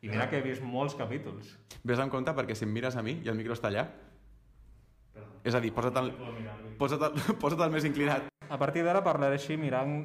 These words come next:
Speaker 1: ni tan sols a l'Iñaki, miraré a la finestra.
Speaker 2: O posa't el més inclinat i ja està, posa't el més en, en diagonal i ja està.
Speaker 1: Vale, vale.
Speaker 2: Am, bueno, a part de la ra-, les raons filosòfiques ocultes de Doraemon, per què? Per què Doraemon?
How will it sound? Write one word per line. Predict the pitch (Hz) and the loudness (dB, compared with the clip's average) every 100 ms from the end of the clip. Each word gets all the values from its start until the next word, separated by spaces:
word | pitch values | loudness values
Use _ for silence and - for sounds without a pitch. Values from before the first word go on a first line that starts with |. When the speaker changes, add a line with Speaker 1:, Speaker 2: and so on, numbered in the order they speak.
| 143 | -2
Speaker 1:
ni | 139 | -2
tan | 143 127 | -2 -4
sols | - 139 | -2 0
a | 160 | 2
l'Iñaki, | 147 139 143 143 165 | 2 0 -2 -2 -4
miraré | 147 127 120 | -2 0 0
a | 127 | 0
la | 143 | -2
finestra. | 127 123 113 - - | -2 -6 -8 -4 0
Speaker 2:
O | 147 | 2
posa't | 156 180 | 4 4
el | 185 | 4
més | 165 | 2
inclinat | 147 147 143 | 0 0 2
i | 151 | 2
ja | |
està, | 113 135 120 | 2 2 2
posa't | 123 127 | 0 0
el | 120 | 0
més | 117 | -2
en, | 110 104 | -2 -4
en | 110 | -2
diagonal | 107 107 110 | -2 -2 -2
i | 110 | -4
ja | 110 | -4
està. | 104 - 107 | -6 -6 -6
Speaker 1:
Vale, | 101 98 | -4 -4
vale. | 95 - - - - - - - | -8 -10 -16 -16 -20 -20 -20 -6
Speaker 2:
Am, | 139 139 135 131 127 123 120 117 110 107 107 - - - - - - - - - - - | 0 2 2 0 -2 -2 -2 -4 -4 -4 -6 -10 -14 -16 -16 -18 -18 -16 -16 -16 -10 2
bueno, | 156 123 | 4 4
a | |
part | 135 151 | 2 4
de | 175 | 4
la | 127 120 | 4 2
ra-, | 117 113 | 2 0
les | 117 113 | 2 0
raons | 110 110 113 113 107 - 113 | 2 0 -2 -4 -6 -6 -6
filosòfiques | 104 117 110 107 107 104 | -2 0 0 -2 -2 -4
ocultes | 101 104 104 | -2 -2 -2
de | 101 | -2
Doraemon, | 98 95 123 139 - - - - | -2 -2 -2 -4 -10 -20 -20 -2
per | 113 107 | 0 0
què? | 120 101 - - - | 0 0 -4 -14 -4
Per | 104 98 98 101 98 - 104 | -2 -2 -4 -6 -8 -4 -2
què | 107 101 | 0 0
Doraemon? | 95 90 90 | 0 -2 -4